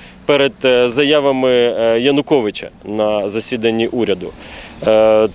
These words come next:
тому ми, звичайно, ситуацію не випустили із-під контролю, ми її контролювали постійно, е, ми вели постійні розмови з, е, м, е, хлібними підприємствами.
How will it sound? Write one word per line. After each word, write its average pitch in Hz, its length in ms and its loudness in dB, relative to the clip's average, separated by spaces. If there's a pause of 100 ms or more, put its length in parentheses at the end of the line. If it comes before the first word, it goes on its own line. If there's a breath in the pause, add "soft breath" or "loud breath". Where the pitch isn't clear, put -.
(380)
тому 160 460 2 (680)
ми, 151 180 4
звичайно, 135 520 0
ситуацію 139 520 0
не 147 100 4
випустили 110 560 -2
із-під 104 280 -4
контролю, 170 540 0 (260 loud breath)
ми 127 140 2
її 135 120 2
контролювали 127 640 2
постійно, 160 680 -2 (400 loud breath)
е, 117 140 2
ми 131 140 2
вели 135 240 2
постійні 139 600 0
розмови 110 680 0
з, 98 240 -4
е, 95 1040 0 (500)
м, 98 480 -2
е, 95 280 0
хлібними 127 480 2
підприємствами. 165 800 -2